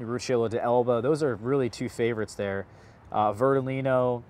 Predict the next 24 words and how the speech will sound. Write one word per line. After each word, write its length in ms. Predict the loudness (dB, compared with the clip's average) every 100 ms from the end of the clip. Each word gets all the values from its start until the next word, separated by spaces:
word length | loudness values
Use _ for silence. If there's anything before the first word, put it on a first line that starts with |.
| -20 -20 -20 -8
He 80 | -4
has 100 | -2
these 120 | 0
other 160 | 0 0
figs, 480 | 0 -2 -2 -2 0
uh, 260 | 2 2
called, 500 | 0 0 2 2 0
uh, 200 | 0 0
Bosniaco, 960 | 2 2 2 -2 0 0 0 0 0 -2 -10 -20 -14
which 200 | -10 -4
looks 180 | -4 -2
a 60 |
bit 220 | -4 -4
like, 340 | 0 2 0 -4 -20
to 100 | -12
me, 280 | -8 -6 -6
White 260 | 0 -2 0
Marseille. 560 | -6 -4 -4 -2 -4 -6
I'd 200 | -6 2
love 200 | 2 2
to 80 | 0
grow 260 | 2 2
it, 80 | 0
though, 280 | -4 -6 -8